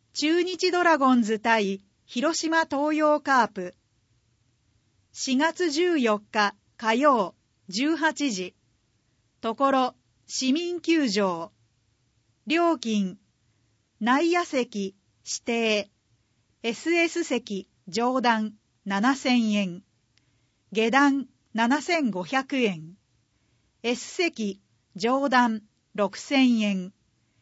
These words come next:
下段、六千五百円。A席、五千円。外野席、大人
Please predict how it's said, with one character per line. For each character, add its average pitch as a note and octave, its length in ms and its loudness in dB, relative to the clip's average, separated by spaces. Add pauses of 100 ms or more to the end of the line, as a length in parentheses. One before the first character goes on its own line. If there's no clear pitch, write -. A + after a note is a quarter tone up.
(240)
下 G3+ 180 0
段、 A#3+ 320 4 (340)
六 G#3+ 220 -2
千 D#4 340 0
五 F3+ 140 -4
百 C4 320 -4
円。 F#3 360 -2 (800)
A E4 260 0
席、 A3 500 -4 (200)
五 F#3+ 200 -2
千 B3 400 4
円。 F#3+ 340 -2 (1500)
外 C#4 320 2
野 E4+ 140 2
席、 G#3+ 480 -6 (800)
大 A3 120 -6
人 D4+ 180 0